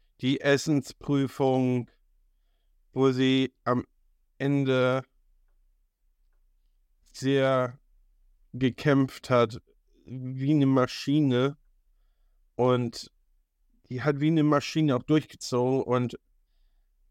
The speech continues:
verdiente und mein Respekt vor dieser Prüfung und auch vor sie vier von fünf Sternen.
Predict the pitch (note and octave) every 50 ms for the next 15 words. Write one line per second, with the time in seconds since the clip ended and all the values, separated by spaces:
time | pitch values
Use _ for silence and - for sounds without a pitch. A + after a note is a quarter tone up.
0 | _ _ _ _ _ _ _ - - - C3 A#2+ A#2 - - C#3+ D3 D3+ D#3+ D#3+
1 | C#3+ - - D3+ C#3+ C#3 C#3+ C#3+ C#3+ - - _ _ _ _ - A#2 A#2 A2+ -
2 | - - - _ _ _ _ _ _ _ B2+ C3 C3+ C#3 D3 D3 C#3+ C3+ C#3+ C3
3 | - - - C3 B2+ B2+ A2+ - - - - - - _ _ _ _ _ _ _
4 | _ _ - - - B2 B2 B2+ B2 A#2+ B2 A#2+ - - - C3+ C3+ B2+ - C3
5 | A#2 A#2 B2+ B2+ - _ _ _ - - _ _ _ _ _ _ - - _ _
6 | _ _ _ - B2 B2 A#2+ A#2+ A#2 A2 A2 - - A#2 A2+ - - B2+ A#2+ A#2
7 | A2+ A2+ A#2+ A#2 A2+ A2+ - _ _ _ _ _ _ _ _ _ _ _ _ _
8 | _ _ _ _ _ - - - C#3+ C3+ C#3 C#3+ C#3 - - - B2+ A2+ A#2 A#2+
9 | - - _ - - C#3 C3+ C3+ B2+ - - - - A2+ A2+ G#2+ G#2+ G#2 G2+